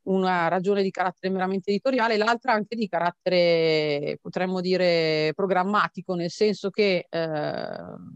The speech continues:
effettivamente trattare in un unico volume le testimonianze di quello che era il cuore del Regnum, cioè l'Italia settentrionale,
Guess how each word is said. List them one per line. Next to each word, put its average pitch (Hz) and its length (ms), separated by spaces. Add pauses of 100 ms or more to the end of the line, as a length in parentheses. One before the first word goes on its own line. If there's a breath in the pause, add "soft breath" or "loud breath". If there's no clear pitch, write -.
(100)
effettivamente 214 760
trattare 185 680
in 180 140
un 202 140
unico 214 320
volume 202 420
le 185 80
testimonianze 196 760
di 185 120
quello 196 200
che 185 120
era 180 100
il 180 140
cuore 190 320
del 175 120
Regnum, 185 540
cioè 175 180
l'Italia 180 320
settentrionale, 180 840